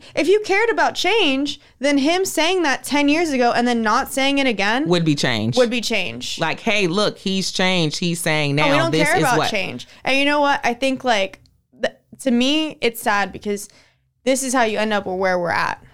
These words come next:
Speaker 2: With not a lot of stuff to listen to and talk about. And 'cause everything kinda sucks a little bit because people get scared to say anything.
Speaker 1: Well, and not even that, but then you end up with the people who are, like, not, are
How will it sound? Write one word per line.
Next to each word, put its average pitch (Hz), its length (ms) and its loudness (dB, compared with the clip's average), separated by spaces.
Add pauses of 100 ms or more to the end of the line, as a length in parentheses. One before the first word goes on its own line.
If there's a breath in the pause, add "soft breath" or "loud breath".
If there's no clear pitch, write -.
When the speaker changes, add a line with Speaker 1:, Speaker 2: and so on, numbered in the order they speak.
(320 soft breath)
Speaker 2:
With 143 220 -2
not 147 220 -2
a 135 60 0
lot 135 200 -2
of 131 80 -4
stuff 139 300 -2
to 127 100 -4
listen 131 360 -2
to 127 200 0
and 117 240 -2
talk 143 300 -2
about. 127 340 -2
And 123 180 -4 (280 loud breath)
'cause 170 260 0
everything 202 480 0
kinda 175 320 -2
sucks - 480 -2
a 151 60 2
little 131 240 2
bit 131 180 2
because 139 300 -2
people 175 260 -2
get 143 220 -2
scared 147 640 -2
to 123 160 -6
say 147 420 0
anything. 113 480 0
Speaker 1:
Well, 403 240 2
and 277 120 0
not 349 180 2
even 277 260 0
that, 320 320 0
but 214 140 -8
then 269 160 2
you 294 140 2
end 269 220 0
up 285 160 0
with 240 140 0
the 226 60 -8
people 240 420 -4
who 220 360 -4
are, 196 120 -2
like, 180 400 -2
not, 196 380 -2
are 208 340 2